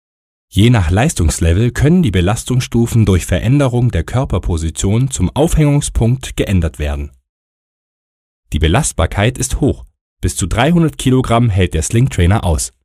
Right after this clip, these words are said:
Der Sling Trainer ist leicht zu transportieren und einfach aufzubauen. Einfach den Türanker zwischen Tür und Rahmen klemmen und schon kann das Training starten. Die Schlingen lassen sich stufenlos von hundertfünfzig bis dreihundertfünfzig Zentimeter verstellen,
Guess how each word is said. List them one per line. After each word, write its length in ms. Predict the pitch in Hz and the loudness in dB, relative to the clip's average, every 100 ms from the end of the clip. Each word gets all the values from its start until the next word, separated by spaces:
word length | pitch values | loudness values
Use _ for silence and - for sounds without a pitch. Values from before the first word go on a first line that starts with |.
| _ _ _ _ _ _ - | _ _ _ _ _ _ -6
Der 180 | - 69 | 0 0
Sling 300 | - 127 165 | 2 2 2
Trainer 440 | - 117 117 117 | 2 2 4 2
ist 220 | 82 - 90 | 0 -2 0
leicht 240 | 98 120 | 0 0
zu 100 | 101 | -2
transportieren 800 | - 90 - 78 107 120 123 123 _ _ | 0 0 -2 -4 0 2 2 -2 _ _
und 240 | - 160 | -4 -2
einfach 320 | 104 113 - - | 0 0 0 0
aufzubauen. 580 | 95 - 76 76 65 - _ _ _ _ - | -2 -2 -2 0 -2 -6 _ _ _ _ -2
Einfach 440 | 117 180 - 151 | 2 2 0 -2
den 240 | - 76 - | 0 0 2
Türanker 540 | 127 135 123 127 117 | 0 2 2 0 -2
zwischen 380 | - 90 - 80 | -2 -2 -2 -2
Tür 280 | 123 135 - | 0 0 2
und 200 | 82 - | 0 0
Rahmen 260 | 101 123 | 2 0
klemmen 360 | - 110 110 113 _ _ - | 0 2 2 0 _ _ -4
und 200 | 76 - | -2 0
schon 260 | 104 123 | 0 2
kann 160 | 127 87 | 2 0
das 140 | 78 | 0
Training 280 | - 98 101 | 0 2 2
starten. 500 | - 80 71 69 71 _ _ _ _ _ _ _ - | 2 0 0 -2 -4 _ _ _ _ _ _ _ -8
Die 100 | - | -4
Schlingen 400 | - 113 156 180 | -2 2 4 4
lassen 300 | 107 95 - | 2 2 2
sich 160 | 82 78 | 0 0
stufenlos 600 | - 170 - 139 120 127 | 0 0 2 2 2 0
von 320 | - 85 - | 0 -2 0
hundertfünfzig 880 | 156 170 156 - 123 - - 113 - | 0 0 0 0 0 0 -4 -4 -4
bis 180 | 82 - | -6 -4
dreihundertfünfzig 840 | - 120 127 117 - 98 - 95 | -2 0 2 0 -2 -4 -4 -6
Zentimeter 500 | - 87 82 92 110 | -4 -2 0 0 0
verstellen, 500 | 110 110 - 82 64 | -2 -2 0 0 -2